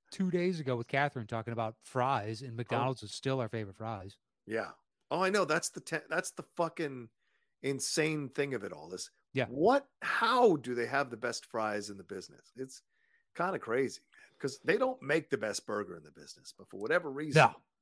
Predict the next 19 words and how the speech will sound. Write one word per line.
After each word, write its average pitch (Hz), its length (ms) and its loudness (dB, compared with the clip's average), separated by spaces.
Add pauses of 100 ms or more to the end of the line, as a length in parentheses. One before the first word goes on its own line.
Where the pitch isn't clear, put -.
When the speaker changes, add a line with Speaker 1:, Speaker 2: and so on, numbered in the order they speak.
(480)
Speaker 1:
Their 180 120 10
burgers 202 360 10
are 143 80 8
trash. 131 540 4 (100)
Speaker 2:
Yeah, - 120 -10
the - 80 -12
burgers - 300 -14
are - 40 -20
trash, - 440 -18
dude. - 180 -20 (200)
Speaker 1:
But 139 120 2
I 139 80 6
love 180 260 10
'em 151 240 4 (340)
because 131 180 2 (140)
Speaker 2:
Yeah, 147 60 8
yeah. 156 80 6
Speaker 1:
they 123 200 -2
are 113 280 -6